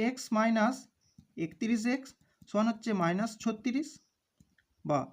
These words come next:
এইটা হয়ে যাচ্ছে মাইনাস আঠেরো এক্স সমান হচ্ছে মাইনাস ছত্রিশ, বা এক্স সমান মাইনাস ছত্রিশ by মাইনাস আঠেরো, মাইনাস মাইনাস কেটে যাবে, আঠেরো দিয়ে ছত্রিশ কাটলে দুই হবে, বা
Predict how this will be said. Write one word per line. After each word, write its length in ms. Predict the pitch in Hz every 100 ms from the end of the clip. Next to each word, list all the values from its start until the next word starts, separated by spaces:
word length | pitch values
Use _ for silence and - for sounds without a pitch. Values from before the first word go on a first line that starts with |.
| _ _ -
এইটা 140 | 160 214
হয়ে 120 | 240 240
যাচ্ছে 240 | 240 220 240 - _ _ 151
মাইনাস 420 | 160 202 196 254 - - _ - - 180
আঠেরো 260 | 180 233 247
এক্স 160 | 269 - - _ _ _ -
সমান 180 | - 208 233
হচ্ছে 160 | 226 214
মাইনাস 280 | 175 196 220 -
ছত্রিশ, 460 | 233 220 240 277 - - _ _ _ - _ _ -
বা 180 | 147 143 147 - _ _ _ _ _ _ - 156
এক্স 140 | 175 -
সমান 260 | 240 226 196 285 - _ _ _ -
মাইনাস 420 | 151 175 202 233 -
ছত্রিশ 540 | 196 180 - 220 277 311 - - 160
by 140 | 185 208
মাইনাস 320 | 175 190 233 240 202
আঠেরো, 260 | 196 233 302 - _ _ _ _
মাইনাস 300 | 151 175 214 226
মাইনাস 220 | 226 240 -
কেটে 160 | 226 240
যাবে, 140 | 277 - _ 151
আঠেরো 240 | 160 208 214
দিয়ে 120 | 233
ছত্রিশ 280 | 220 214 226 -
কাটলে 180 | 226 226 226
দুই 120 | 233 240
হবে, 140 | 277 - _ _ - - _ 156
বা 120 | 139